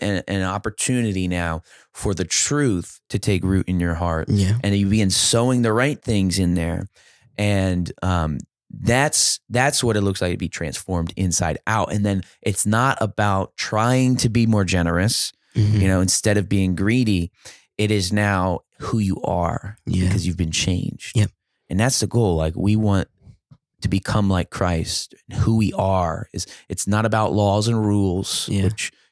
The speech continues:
Speaker 1: you know, again, in Galatians, Paul had a big problem with.
Speaker 2: Yeah.
Speaker 1: Um, it's about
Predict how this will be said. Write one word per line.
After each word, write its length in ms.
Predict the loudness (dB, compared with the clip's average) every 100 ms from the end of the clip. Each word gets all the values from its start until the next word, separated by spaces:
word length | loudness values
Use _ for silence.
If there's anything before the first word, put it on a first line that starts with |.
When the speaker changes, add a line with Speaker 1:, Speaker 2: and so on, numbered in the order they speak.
| _
Speaker 1:
you 120 | -2
know, 160 | 0 0
again, 220 | 0 0
in 100 | 0
Galatians, 440 | 0 0 -2 -4
Paul 300 | -4 -2 0
had 160 | 0 0
a 40 |
big 200 | 0 -2
problem 460 | 0 0 0 -2 -2
with. 320 | -4 -8 -18 _ _
Speaker 2:
Yeah. 180 | -6 -6 -8 -16 _ -2
Speaker 1:
Um, 520 | 0 0 -4 -8 -12 _ _ -20 -20 -2
it's 240 | 0 2
about 560 | 0 2 2 2 0